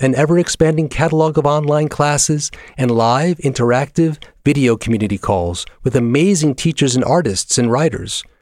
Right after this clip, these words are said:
like Kim Kranz, Adam Ellenboss, Annie Oak, Dean Radin, and so many other fantastic teachers. It's an ever-growing stream of powerful consciousness content.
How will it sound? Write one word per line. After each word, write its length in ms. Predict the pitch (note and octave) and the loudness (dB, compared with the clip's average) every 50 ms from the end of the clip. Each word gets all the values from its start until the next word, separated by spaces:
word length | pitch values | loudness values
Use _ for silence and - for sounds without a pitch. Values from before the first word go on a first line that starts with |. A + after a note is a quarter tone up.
| _ - | _ -2
like 300 | - G#2+ A2 A2+ - - _ _ | -2 -2 -2 -4 -6 -14 _ _
Kim 220 | - - A#2+ A#2+ A2+ | -2 0 0 0 0
Kranz, 640 | - - D#3+ F#3 F#3+ - - - - - - - - - _ _ _ | 0 0 2 2 2 0 -2 -6 -6 -8 -10 -10 -10 -12 _ _ _
Adam 300 | - A#2 A#2+ B2+ D#3 D3 | -4 -2 0 0 0 0
Ellenboss, 760 | C#3+ E3+ F#3 E3 B2 G2 G2+ F2+ F2+ - - - - - - - - _ _ _ _ - | 2 2 2 2 0 0 -2 -4 -4 -4 -4 -4 -6 -6 -10 -16 -20 _ _ _ _ -2
Annie 300 | A#2 B2+ C#3 D#3 D3 C3+ | 0 0 2 2 2 4
Oak, 300 | C#3+ D3 C#3 - - - - - _ _ _ _ _ _ | 2 2 0 -2 -10 -20 -20 -20 _ _ _ _ _ _
Dean 220 | C3 C#3 D3 D3 | 2 2 4 4
Radin, 500 | B2+ A#2 A#2 A#2+ B2 B2 B2+ B2 C3 C3 - _ _ _ _ _ _ _ | 4 2 4 2 2 2 0 -2 -2 -4 -10 _ _ _ _ _ _ _
and 120 | - C3 B2 | -6 -4 0
so 300 | - - - F3 F#3 F3 | 2 4 4 4 4 4
many 240 | E3 E3+ E3+ D3+ | 2 2 2 2
other 180 | A#2+ G#2+ G2 G#2 | 2 2 0 -2
fantastic 640 | - - A2 - - - C#3+ D3 - - - G#2 - | -2 -4 -6 -6 -6 -6 -4 -6 -4 -6 -6 -8 -6
teachers. 520 | - C#3+ C#3 - - G#2+ - - - - - _ _ _ _ _ _ _ _ | -6 -8 -8 -6 -8 -10 -10 -10 -16 -16 -18 _ _ _ _ _ _ _ _
It's 220 | _ C3 - - | _ -2 0 0
an 80 | C#3 - | 0 2
ever-growing 600 | - C#3 C#3 E3+ E3 C#3+ C3 C#3+ C#3 D3 D3+ C#3+ | 0 2 2 2 0 2 2 2 2 2 0 0
stream 420 | - - - - C#3+ C#3+ C3+ A2 | -2 -2 -2 0 0 2 2 2
of 140 | G#2 G2+ - | 0 -2 -2
powerful 500 | - - - B2+ C3+ C3 A#2+ - C3 B2 | -4 -2 0 0 0 0 0 -2 -4 -4
consciousness 600 | - - - - C3 C3 - C3 - - B2 - | -4 -4 -2 -2 -2 -2 -2 -4 -2 -2 -4 -4
content. 560 | - - B2+ B2 A#2 - - F#2+ D#2 D#2+ - | -2 -2 -2 -2 -2 -4 -6 -6 -6 -8 -14